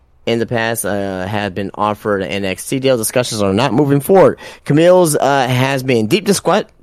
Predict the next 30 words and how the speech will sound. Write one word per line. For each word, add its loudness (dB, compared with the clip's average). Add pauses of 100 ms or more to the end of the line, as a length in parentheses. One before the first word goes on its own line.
(420)
has -2
been -2
in -2
deep -2
discussions -2
with -4
A 0
E -2
W. -2 (460)
It -4
has -2
been 0
seen, 0
uh, 0
as -2
a -2
stronger 0
de-, -2 (100)
destination, -2 (500)
uh, 2
for -4
her, 0
as -2
it 2
will 2
allow 2
her 0 (300)
to -2
pursue 0
another 2